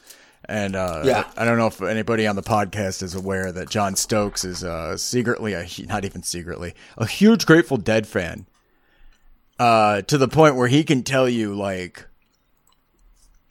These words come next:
Speaker 1: uh, like, show dates and, like, be like, "Oh, the second set of fucking April sixth, nineteen seventy-eight.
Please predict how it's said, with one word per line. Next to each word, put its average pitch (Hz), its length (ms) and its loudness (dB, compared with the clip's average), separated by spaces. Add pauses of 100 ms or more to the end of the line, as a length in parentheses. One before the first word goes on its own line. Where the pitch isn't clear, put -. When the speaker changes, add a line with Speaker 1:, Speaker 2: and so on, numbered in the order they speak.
(380)
Speaker 1:
uh, 120 240 2
like, 113 180 -2 (300)
show 139 400 6
dates - 760 -2 (680)
and, 120 160 -2
like, 120 220 4
be 139 120 4
like, 131 220 6
"Oh, 139 280 10
the 123 100 2
second 143 380 6
set 135 460 6 (160)
of 123 200 0
fucking 113 680 2 (760)
April 127 340 4
sixth, 139 420 6
nineteen 131 480 4
seventy-eight. 120 920 4